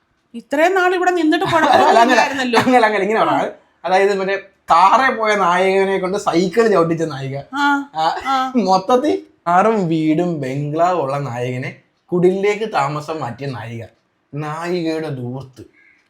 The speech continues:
Speaker 2: എങ്ങനുണ്ട്?
Speaker 1: ഇരുപത്-,
Speaker 2: ടട്ടട്ടറട്ടേ.
Speaker 1: ഇരുപത്താറ് വയസ്സായോ നിനക്ക്?
Speaker 2: ആ.
Speaker 1: ആയോ?
Speaker 2: ആയി, ആയി.
Speaker 1: ഇത്രയും നാൾ ഇവിടെ നിന്നിട്ട് ഒരു കുഴപ്പവും ഇല്ലായിരുന്നല്ലോ. ഇപ്പോഴാണല്ലോടാ ഞാൻ ഹിഡുമ്പി ആയതും ഒക്കെ.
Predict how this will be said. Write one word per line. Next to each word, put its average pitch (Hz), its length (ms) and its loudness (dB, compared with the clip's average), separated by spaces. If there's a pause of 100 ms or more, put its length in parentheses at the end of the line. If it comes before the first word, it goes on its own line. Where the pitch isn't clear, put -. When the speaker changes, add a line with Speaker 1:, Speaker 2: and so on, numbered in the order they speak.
Speaker 2:
എങ്ങനുണ്ട്? 120 400 -10
Speaker 1:
ഇരുപത്-, - 880 -10
Speaker 2:
ടട്ടട്ടറട്ടേ. 208 1080 4
Speaker 1:
ഇരുപത്താറ് 262 480 4
വയസ്സായോ 302 520 2
നിനക്ക്? 190 300 -8
Speaker 2:
ആ. 143 300 -4 (140)
Speaker 1:
ആയോ? 247 400 0
Speaker 2:
ആയി, 135 180 -2
ആയി. - 80 -4
Speaker 1:
ഇത്രയും 311 320 2
നാൾ 339 180 4
ഇവിടെ 330 180 2
നിന്നിട്ട് 320 280 -2
ഒരു 311 100 -2
കുഴപ്പവും 311 380 2
ഇല്ലായിരുന്നല്ലോ. 247 520 0 (300)
ഇപ്പോഴാണല്ലോടാ 349 680 4
ഞാൻ 294 320 0
ഹിഡുമ്പി 294 300 2
ആയതും 285 420 2
ഒക്കെ. 226 280 -6